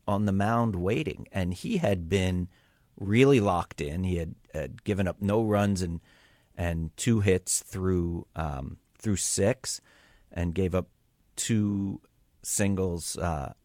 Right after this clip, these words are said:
before Bucky Dent. So, uh, Butka had two outs and was really, really sharp. And, uh, during this time that, that Dent is, uh, trying to get himself back, which was, you know, several minutes,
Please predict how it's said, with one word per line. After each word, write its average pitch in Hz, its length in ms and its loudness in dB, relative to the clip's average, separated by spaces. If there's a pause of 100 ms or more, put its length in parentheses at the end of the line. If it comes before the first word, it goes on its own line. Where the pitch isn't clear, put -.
before 110 300 -2
Bucky 92 280 -2
Dent. 78 280 -8
So, 85 340 -2 (480)
uh, 65 260 -4
Butka 90 360 -6
had 90 220 -2
two 107 200 0
outs 76 340 -4
and 87 380 -2 (600)
was 101 240 2
really, 117 340 6
really 98 240 2
sharp. 135 380 2
And, 92 220 0 (220)
uh, 90 180 0 (100)
during 117 320 6
this 92 180 0
time 120 320 2
that, 87 240 -2
that 85 280 -4
Dent 98 280 -2
is, 87 280 -4
uh, 73 260 -6 (560)
trying 101 320 4
to 90 80 2
get 92 140 2
himself 90 420 -2
back, 110 400 2
which 85 220 -6
was, 82 720 -4 (580)
you 87 160 -2
know, 78 140 -6
several 95 640 2
minutes, 90 600 -2